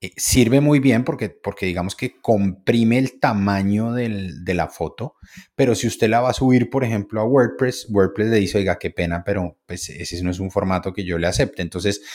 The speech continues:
le toca convertirlo a J P G, pero entonces hacer eso manualmente es una pesadilla. Si el, si el, la aplicación se lo permite,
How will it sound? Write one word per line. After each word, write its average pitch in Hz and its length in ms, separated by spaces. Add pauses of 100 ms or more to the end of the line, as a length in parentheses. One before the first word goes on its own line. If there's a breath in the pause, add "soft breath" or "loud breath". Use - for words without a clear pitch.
(160 loud breath)
le 131 140
toca 131 320
convertirlo 107 580
a 101 60
J 107 320
P 107 160
G, 104 180
pero 104 140
entonces 95 300
hacer 110 200
eso 95 180
manualmente 95 600
es - 80
una 110 160
pesadilla. 117 480 (320 loud breath)
Si - 180
el, 95 360
si - 180
el, 92 180
la 85 220
aplicación 90 640
se 113 100
lo 117 80
permite, 95 540